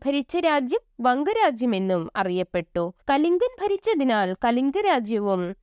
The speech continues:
പുണ്ട്രൻ ഭരിച്ചതിനാൽ പുണ്ട്രരാജ്യവും അവരുടെ പേരുകളോടെ പ്രസിദ്ധമായി.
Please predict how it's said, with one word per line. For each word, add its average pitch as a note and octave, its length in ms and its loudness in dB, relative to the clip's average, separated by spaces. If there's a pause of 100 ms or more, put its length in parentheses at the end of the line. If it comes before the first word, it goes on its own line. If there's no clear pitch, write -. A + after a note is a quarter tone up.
പുണ്ട്രൻ D4 540 0
ഭരിച്ചതിനാൽ C4 840 0
പുണ്ട്രരാജ്യവും G#3+ 1000 0
അവരുടെ F#3+ 400 -2
പേരുകളോടെ A#3+ 800 -2
പ്രസിദ്ധമായി. F3 840 -4